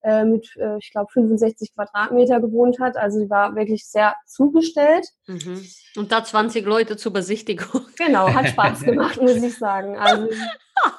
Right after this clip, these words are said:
Speaker 1: war schon ein Abenteuer und da habe ich auch gedacht, oh je, nee, also ich, junges Mädchen und da zwanzig Leute, die alle, äh, so wichtig aussahen und alle so gut vorbereitet und ich,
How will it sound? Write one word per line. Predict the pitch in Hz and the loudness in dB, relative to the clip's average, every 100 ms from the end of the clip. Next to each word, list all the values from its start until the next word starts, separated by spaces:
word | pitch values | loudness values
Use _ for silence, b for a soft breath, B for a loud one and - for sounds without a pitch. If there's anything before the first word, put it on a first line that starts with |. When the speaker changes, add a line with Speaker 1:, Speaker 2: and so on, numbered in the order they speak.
| - | 0
Speaker 1:
war | 254 | 0
schon | 285 269 294 285 247 | 0 0 0 0 -2
ein | 247 | 0
Abenteuer | 202 262 302 294 277 247 | 0 2 0 2 4 4
und | 233 | 2
da | 247 | 0
habe | 240 | 0
ich | 226 | -2
auch | 220 | -6
gedacht, | 220 208 202 - | -6 -8 -8 -4
oh | 220 | -2
je, | 214 208 | 0 2
nee, | 208 208 196 | 2 2 0
also | 202 208 | -2 -2
ich, | 214 247 - | 0 -2 0
junges | 254 277 277 277 | 2 4 4 4
Mädchen | 254 311 330 330 320 | 2 0 -2 -2 2
und | 294 262 | 2 2
da | 240 247 | 0 -2
zwanzig | 240 233 269 269 | 0 0 0 -2
Leute, | 233 226 262 269 | -2 2 2 2
die | 247 240 | 0 -2
alle, | 220 233 247 240 240 | 0 4 4 4 0
äh, | - 233 240 226 220 | -2 -4 -4 -4 -2
so | 233 | 2
wichtig | 285 302 269 269 | 2 0 -4 -2
aussahen | 226 262 247 233 240 | 0 0 0 0 2
und | 233 | 2
alle | 226 240 | 2 2
so | 233 220 | 2 -2
gut | 233 | -4
vorbereitet | - 233 254 240 233 226 233 | -4 0 0 0 -2 0 -2
und | 220 226 | -4 -10
ich, | 226 - | -12 -12